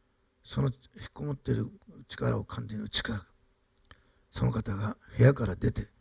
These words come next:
家から出て、新しい歩みができるように、イエス様の名によって、その人を縛っている力を打ち砕く。引きこもらしている霊とその悪しき力を完全に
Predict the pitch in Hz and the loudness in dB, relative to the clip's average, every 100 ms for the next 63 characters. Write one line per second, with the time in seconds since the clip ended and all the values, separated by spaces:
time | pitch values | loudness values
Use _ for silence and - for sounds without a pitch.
0 | _ _ 98 127 139 107 82 - 104 101 | _ _ 8 8 8 0 -2 -4 -4 -6
1 | _ _ _ _ _ _ _ - 104 151 | _ _ _ _ _ _ _ -2 4 6
2 | 165 - 156 120 101 95 101 98 92 87 | 6 4 4 2 0 -4 -4 -4 -8 -14
3 | _ _ _ _ _ _ - 110 - 104 | _ _ _ _ _ _ 0 4 4 2
4 | 92 98 95 - _ - - _ _ _ | -2 -10 -10 -14 _ -12 -12 _ _ _
5 | _ _ - - 127 117 - 101 - 104 | _ _ -10 -4 0 0 0 0 4 4
6 | 127 - - - - - - - - - | 2 -2 -6 -8 -12 -14 -10 0 8 10
7 | 135 - - _ _ _ _ _ _ _ | 10 8 -20 _ _ _ _ _ _ _
8 | _ _ - _ _ _ _ _ _ - | _ _ -20 _ _ _ _ _ _ -10
9 | - 135 131 123 - 110 110 117 107 101 | 0 4 6 6 4 0 2 2 0 -4
10 | - - 110 - - - 110 87 - - | -6 0 0 0 -4 -4 -4 -4 -10 -12
11 | 120 - 180 | -8 -6 -6